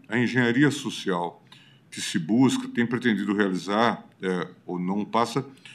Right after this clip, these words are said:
de uma tentativa inócua de frustrar a evolução dos meios de produção. Com efeito, os únicos produtos de aplicação da então questionada súmula três três um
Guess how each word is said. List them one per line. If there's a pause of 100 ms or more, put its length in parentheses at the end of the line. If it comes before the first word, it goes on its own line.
(160)
de
uma
tentativa
inócua
de
frustrar (460)
a
evolução
dos
meios
de (560)
produção. (140)
Com
efeito,
os
únicos
produtos
de
aplicação (600)
da
então
questionada
súmula
três
três
um